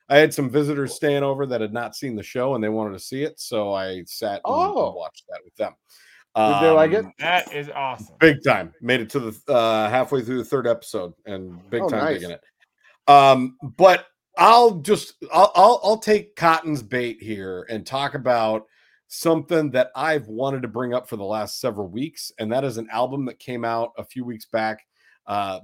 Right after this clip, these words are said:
Speaker 1: by a rapper, uh, M C from Brooklyn that I am a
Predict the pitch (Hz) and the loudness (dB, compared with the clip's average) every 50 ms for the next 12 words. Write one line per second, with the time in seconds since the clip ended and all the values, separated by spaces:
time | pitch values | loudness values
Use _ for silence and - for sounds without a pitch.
0 | 101 87 113 113 113 110 107 107 104 104 104 104 - 107 104 92 117 143 151 156 | -8 -4 0 0 2 2 2 0 0 -2 -2 -4 -6 -8 -8 -4 -2 0 0 0
1 | 156 156 160 156 151 147 147 147 147 147 147 147 143 143 139 - 131 123 110 104 | -2 -4 -4 -4 -2 -2 -2 -2 -2 -2 -2 -4 -4 -6 -8 -8 -6 -6 -4 -4
2 | 104 - 135 143 139 135 - - 165 151 139 - - 139 120 110 90 - - 143 | -4 -4 -4 -6 -6 -6 -8 -6 -6 -6 -6 -6 -8 -6 -6 -6 -8 -6 -4 -2
3 | 160 160 - - 175 175 175 180 175 - 120 113 110 110 - 120 113 117 117 113 | -2 -2 -4 -6 -6 -6 -8 -10 -8 -6 -4 -4 -4 -4 -6 -6 -4 -2 -2 -2
4 | 110 110 110 107 110 110 _ - 110 107 104 101 95 85 | -2 -2 -4 -4 -6 -8 _ -8 -8 -6 -6 -8 -10 -12